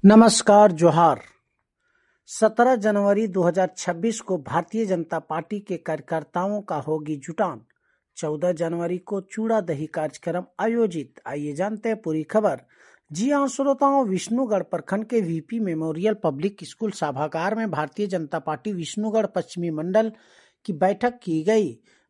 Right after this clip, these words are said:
बैठक में चौदह जनवरी को चूड़ा दही कार्यक्रम आयोजित किया गया है। इस कार्यक्रम का प्रारंभ बीपी मेमोरियल के प्रांगण में होगी। वहीं सत्रह जनवरी दो हज़ार छब्बीस को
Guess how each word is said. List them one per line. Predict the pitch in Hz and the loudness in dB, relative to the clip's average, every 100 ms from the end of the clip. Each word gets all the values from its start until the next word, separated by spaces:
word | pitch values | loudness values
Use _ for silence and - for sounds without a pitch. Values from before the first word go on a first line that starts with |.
| 127 | -2
बैठक | 185 208 254 254 | -2 0 -4 -4
में | 254 | -6
चौदह | 254 196 170 202 | -2 -2 0 0
जनवरी | 214 190 175 175 190 | 0 0 0 -2 -4
को | 208 | -6
चूड़ा | 220 202 165 196 | -8 -4 0 0
दही | 170 156 | 0 -4
कार्यक्रम | 196 170 156 - - 175 208 - | -4 -4 -6 -6 -2 0 -2 -4
आयोजित | 151 151 143 190 | -4 -4 -4 -8
किया | _ 160 156 | _ -2 -2
गया | 147 160 156 | 0 0 2
है। | 185 - _ _ _ - | 2 0 _ _ _ -14
इस | 190 202 | -12 -8
कार्यक्रम | 190 180 - 220 240 254 | -4 -4 -2 0 0 0
का | 240 247 | -2 -4
प्रारंभ | 240 180 175 208 220 208 180 _ _ _ _ _ - | -2 -4 -2 -2 0 -2 -2 _ _ _ _ _ -12
बीपी | 147 220 226 | -6 -4 -2
मेमोरियल | 247 208 190 190 196 220 220 | -2 -2 -2 -2 -2 -4 -6
के | 185 | -10
प्रांगण | - 165 170 185 | -2 -2 0 -2
में | 208 208 | -2 -2
होगी। | 175 202 240 | -2 -2 -4
वहीं | 202 185 196 233 | -4 -2 0 0
सत्रह | 208 - 190 226 247 | -2 -6 -2 0 0
जनवरी | 202 202 202 214 | 0 -2 -2 -4
दो | 190 175 | -2 -2
हज़ार | 175 180 - | -2 -4 -4
छब्बीस | 180 175 226 | -6 -6 -8
को | - 185 165 | -6 -6 -6